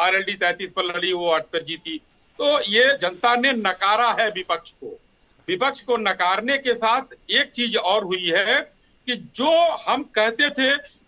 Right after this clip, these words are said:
जनता ने उस पर भरोसा किया है और हमने उसको पूरा करने की बात की। इन लोगों ने हर चीजों पर उठाया, चाहे वो,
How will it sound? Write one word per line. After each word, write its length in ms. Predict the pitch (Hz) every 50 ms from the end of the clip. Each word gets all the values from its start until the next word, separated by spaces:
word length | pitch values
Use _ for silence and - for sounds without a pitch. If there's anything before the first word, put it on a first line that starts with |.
| _ -
जनता 440 | 131 208 226 247 240 - 285 277 285
ने 120 | 277 285
उस 200 | 285 254 240 240
पर 200 | - - 233 233
भरोसा 500 | 226 - 170 165 165 180 175 175 220 214
किया 300 | 214 - 214 226 233 240
है 220 | 233 226 254 285 285
और 300 | 233 180 214 262 233 208
हमने 320 | - 185 202 220 240 277
उसको 300 | 254 233 233 - - 247
पूरा 280 | 240 - 180 190 214 220
करने 320 | 220 190 170 175 185 185
की 160 | 185 - 196
बात 320 | 165 135 131 165 165 165 - -
की। 120 | - - - _ _ - - - 226
इन 80 | 233
लोगों 260 | 254 254 247 247 262
ने 80 | 262 254
हर 160 | 240 226 254
चीजों 420 | 254 247 240 226 208 - 233 247 240
पर 140 | 254 233
उठाया, 480 | 220 226 226 214 214 214 214 214 214 214 - - _ -
चाहे 200 | - 202 202 214
वो, 480 | 214 214 214 214 214 214 208 208 202 -